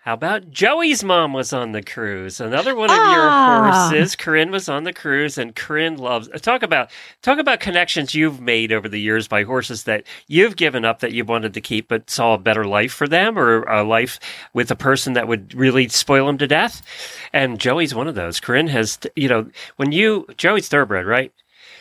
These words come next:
Speaker 2: Yes.
Speaker 1: And so when she got Joey, she had all kinds of health issues. She f-, she had a tough year or two, but now she's doing fantastic. They're jumping big.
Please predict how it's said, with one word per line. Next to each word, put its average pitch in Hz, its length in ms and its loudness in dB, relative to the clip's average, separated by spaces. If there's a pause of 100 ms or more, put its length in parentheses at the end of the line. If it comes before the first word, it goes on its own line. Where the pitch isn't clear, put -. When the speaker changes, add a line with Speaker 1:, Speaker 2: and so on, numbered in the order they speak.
(160)
Speaker 2:
Yes. 196 340 2
Speaker 1:
And 139 120 2
so 135 240 4
when 127 200 0
she 233 240 -2
got 151 320 0
Joey, 107 340 2
she - 160 -4
had 262 140 4
all 208 160 2
kinds 151 240 0
of 120 100 0
health 127 320 -2
issues. 120 300 -4
She - 180 -2
f-, - 400 -10
she - 300 -2
had 240 180 2
a 135 80 4
tough 143 480 -2
year 123 260 2
or 110 60 0
two, 107 320 0
but 113 160 -4
now 185 240 2
she's 131 240 -2
doing 123 220 -2
fantastic. 147 580 -2
They're - 120 -6
jumping 147 380 -2
big. 151 320 0